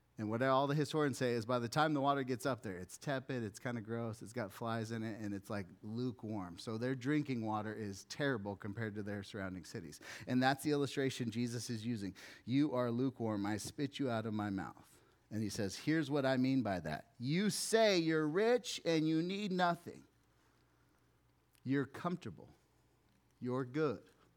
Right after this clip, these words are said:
Like, here's the question for us. What aspect of our lives relies on God to show up in any capacity? And to no fault of our own, most of our lives are on cruise control.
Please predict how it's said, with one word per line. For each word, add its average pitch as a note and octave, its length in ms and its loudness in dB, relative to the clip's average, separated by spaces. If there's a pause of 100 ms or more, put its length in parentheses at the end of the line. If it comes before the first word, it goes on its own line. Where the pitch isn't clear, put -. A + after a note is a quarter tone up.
(520)
Like, C3 200 0
here's F#3+ 220 6
the F#3 80 -2
question D#3+ 340 2
for G#2 80 -6
us. F2+ 160 -8
What G#3+ 240 4
aspect G3+ 480 2
of F3+ 100 0
our E3+ 120 4
lives D#3 420 4
relies D#3 640 4
on D#3+ 280 2
God C#3 400 4
to C3+ 120 -6
show C#3 380 0
up B2+ 240 2
in A#2 120 -2
any C3 240 0
capacity? F#2+ 600 -6 (3000)
And D#3 200 2 (180)
to D#3+ 100 0
no E3 240 4
fault G#3+ 260 2
of F#3 80 -2
our D#3+ 160 4
own, F3+ 360 0 (260)
most E3 440 2
of F3 120 -2
our F#3 100 2
lives F3 400 2 (100)
are C3 160 2
on D#3 300 4
cruise G3 380 -6
control. - 340 -10